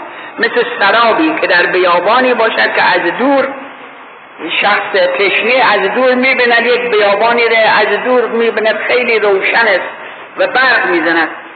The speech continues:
خیال می‌کند یه آب است، وقتی نزدیک می‌رسه می‌بینه سرابه،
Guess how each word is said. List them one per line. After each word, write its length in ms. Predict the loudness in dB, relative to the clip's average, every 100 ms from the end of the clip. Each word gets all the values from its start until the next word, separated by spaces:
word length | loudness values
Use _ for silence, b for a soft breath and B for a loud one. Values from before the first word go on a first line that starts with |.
| -16
خیال 340 | -6 0 2 2
می‌کند 400 | 0 0 0 0
یه 120 | 0
آب 360 | 2 2 2 2
است، 280 | 0 -4 -12 -14 -18 -20 -20 -6
وقتی 300 | -2 -2 0
نزدیک 440 | 0 0 0 -4 -2
می‌رسه 300 | -2 -2 -2
می‌بینه 340 | -4 -4 -6 -2
سرابه، 460 | 0 2 0 0